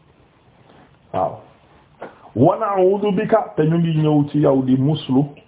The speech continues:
di laqatu, ngir nga musal ñu, min shururihim, ci seen,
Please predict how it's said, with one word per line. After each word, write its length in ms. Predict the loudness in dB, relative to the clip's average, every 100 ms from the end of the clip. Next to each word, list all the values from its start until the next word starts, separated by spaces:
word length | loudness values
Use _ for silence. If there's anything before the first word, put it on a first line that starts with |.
| _
di 120 | -2 0
laqatu, 520 | 0 0 -4 -4 -8 -10 _ _ _ _ _ _ -12
ngir 220 | 0 2 2
nga 160 | 2
musal 300 | 2 2 2 0
ñu, 120 | -2
min 200 | -2 -2
shururihim, 640 | 0 2 4 4 2 -2 -6
ci 80 | -2
seen, 260 | 0 0